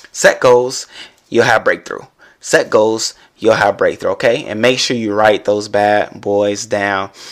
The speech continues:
And so, saying all that to say that this year can be your year after you accomplish your top three goals. Boom.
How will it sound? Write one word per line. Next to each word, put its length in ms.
And 80
so, 340
saying 260
all 120
that 100
to 60
say 260
that 520
this 460
year 360
can 260
be 200
your 300
year 520
after 280
you 260
accomplish 640
your 120
top 540
three 480
goals. 580
Boom. 260